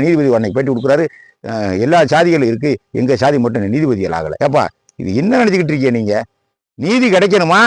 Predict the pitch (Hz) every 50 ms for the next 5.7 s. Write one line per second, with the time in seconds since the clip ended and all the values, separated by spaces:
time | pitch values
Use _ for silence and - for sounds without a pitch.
0 | 220 - - - 151 165 196 226 220 196 175 208 240 247 233 214 196 165 202 214
1 | - - 233 269 262 226 190 165 160 175 202 226 190 180 156 127 110 - _ _
2 | _ _ _ - - 160 170 156 - 175 190 247 269 220 - 202 180 175 165 147
3 | 139 139 131 127 120 120 131 127 120 - - 160 117 - _ _ - _ _ _
4 | - 156 131 - - 202 247 254 240 202 196 175 185 170 151 139 135 143 165 156
5 | 147 127 135 131 156 202 233 233 185 196 160 - 180